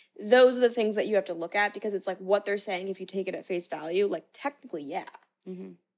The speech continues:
Speaker 1: You know? And so, like, I think that's where it's hard to navigate, because then you second guess yourself and you're like,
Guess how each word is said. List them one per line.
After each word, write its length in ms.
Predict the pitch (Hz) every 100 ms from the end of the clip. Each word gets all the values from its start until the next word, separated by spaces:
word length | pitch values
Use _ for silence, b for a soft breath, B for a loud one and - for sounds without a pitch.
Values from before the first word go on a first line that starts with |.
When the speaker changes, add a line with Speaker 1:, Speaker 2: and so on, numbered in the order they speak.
| -
Speaker 1:
You 120 | 233
know? 200 | 226 233
And 100 | 233
so, 120 | 240
like, 240 | 214 202 -
I 60 | 214
think 280 | 262 262
that's 300 | 214 196 190 -
where 100 | 196
it's 140 | 185
hard 240 | - 185
to 60 | 185
navigate, 500 | 165 151 180 208 226
because 220 | - 226 202
then 200 | 202 196
you 80 | 190
second 360 | - 180 175
guess 240 | 165 156 -
yourself 640 | 247 302 - 175 160 170
and 80 | 180
you're 120 | 165
like, 200 | 160 120